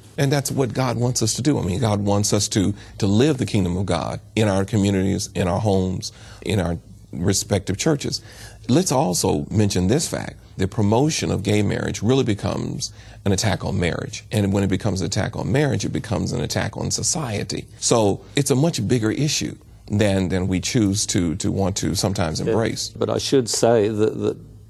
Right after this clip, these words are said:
Speaker 2: from the beginning, I've seen and others have seen a moral issue and, and, and a need for Christians to speak with clarity on this, not condemnation, but clarity. But on a religious liberty level, there's a developing dynamic that's more and more problematic, where this newfound right,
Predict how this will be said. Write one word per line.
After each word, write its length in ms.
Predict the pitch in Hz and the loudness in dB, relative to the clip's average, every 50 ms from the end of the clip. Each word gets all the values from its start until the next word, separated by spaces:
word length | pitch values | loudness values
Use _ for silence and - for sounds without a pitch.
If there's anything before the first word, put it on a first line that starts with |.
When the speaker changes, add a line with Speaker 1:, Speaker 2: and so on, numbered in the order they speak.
| - - | -20 -10
Speaker 2:
from 200 | - - 120 113 | -2 0 2 2
the 80 | 113 | 2
beginning, 560 | 101 113 107 98 107 101 95 98 117 143 - - - | 2 2 0 2 2 2 2 2 -2 -4 -6 -4 -2
I've 140 | 117 120 - | -2 -2 -2
seen 280 | - - 107 107 131 147 | 2 2 4 4 4 4
and 120 | 113 92 | 2 2
others 240 | 95 104 110 107 98 | 0 0 0 -2 -4
have 120 | 110 - - | -4 -6 -4
seen 420 | - - 104 101 101 101 110 - - - - - - - - - - - - - | 0 2 2 2 2 2 -2 -4 -8 -12 -20 -20 -20 -20 -20 -20 -20 -20 -14 -4
a 80 | - 107 | 0 2
moral 400 | 107 110 104 107 107 104 104 113 | 4 4 6 6 6 6 6 4
issue 360 | 110 - - 185 202 165 113 | 2 2 2 4 4 4 4
and, 160 | 92 87 - | 2 0 -2
and, 180 | - 113 104 107 | -2 -2 -2 -2
and 140 | 110 107 | 0 0
a 60 | 101 101 | 0 2
need 240 | 104 113 117 107 | 2 2 0 0
for 120 | - - 107 | 0 -4 -4
Christians 540 | - - 120 - - - 110 107 107 - - | 0 0 -2 -2 -2 -2 -2 0 0 -2 -4
to 100 | - - | -6 -8
speak 360 | - - - 107 104 - - | -8 -2 -2 -2 -2 0 -2
with 200 | - 101 - - | -4 -4 -4 -6
clarity 540 | - - 113 117 139 147 143 - - 113 110 | -4 0 4 4 6 6 4 4 4 2 2
on 160 | 92 87 85 | 2 0 0
this, 220 | 87 113 120 - 131 | -2 -2 -2 0 0
not 200 | 127 127 123 - | 0 0 0 0
condemnation, 680 | - 113 107 101 107 98 104 101 98 104 - - 123 | 0 2 2 2 2 2 2 0 0 -2 -4 -4 -6
but 100 | 117 - | -6 -6
clarity. 440 | - - 113 107 101 98 - - - - - - - - - - - - - | -2 0 2 2 2 0 -2 -6 -8 -8 -12 -20 -20 -20 -20 -20 -16 -4 -2
But 120 | 123 113 | 2 2
on 200 | 120 - - 127 | 2 4 4 4
a 80 | 120 113 | 4 6
religious 480 | 107 117 120 123 123 110 110 104 - - | 4 6 4 4 4 2 0 -2 2 4
liberty 340 | 127 170 208 233 175 139 | 2 4 4 4 4 4
level, 320 | 117 110 110 104 98 107 110 | 6 6 4 4 4 2 2
there's 200 | 107 117 101 113 | 2 2 2 2
a 40 | 107 | 2
developing 640 | 98 110 101 104 131 143 147 143 143 147 131 123 | 2 0 2 4 4 6 6 4 4 2 2 4
dynamic 580 | 110 117 117 117 113 117 117 117 113 110 110 - | 4 4 4 4 4 4 4 4 2 2 0 -4
that's 200 | - - - - | -12 -12 -6 -2
more 300 | 113 113 117 120 120 117 | 2 4 6 6 6 6
and 80 | 107 107 | 4 4
more 140 | 110 104 98 | 2 2 2
problematic, 640 | - - 113 107 101 107 110 135 147 127 107 - 104 | 0 0 0 2 2 2 2 2 2 2 2 2 4
where 140 | 107 110 | 2 2
this 260 | 104 107 110 - - - | 4 2 -2 -4 0 2
newfound 520 | 131 143 135 - 139 127 120 113 110 107 | 2 2 2 4 2 4 4 4 4 4
right, 380 | 117 147 156 - 107 - - - | 4 4 4 4 2 -2 -4 -14